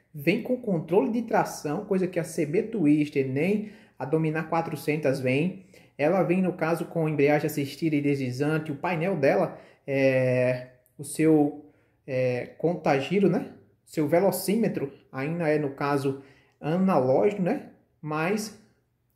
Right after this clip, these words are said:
ela vem com a tela de L C D ali, mostrando as outras informações.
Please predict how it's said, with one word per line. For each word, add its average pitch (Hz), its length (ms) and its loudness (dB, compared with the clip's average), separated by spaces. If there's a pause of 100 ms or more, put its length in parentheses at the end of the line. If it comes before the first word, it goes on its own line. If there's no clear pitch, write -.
(120)
ela 139 280 4
vem 147 200 -2
com 143 460 -2
a 127 60 -2
tela 139 200 -2
de 135 120 2
L 135 120 2
C - 160 -2
D 139 160 0
ali, 131 360 0 (280)
mostrando 147 260 -6
as 139 60 -2
outras 147 200 -2
informações. 156 840 -4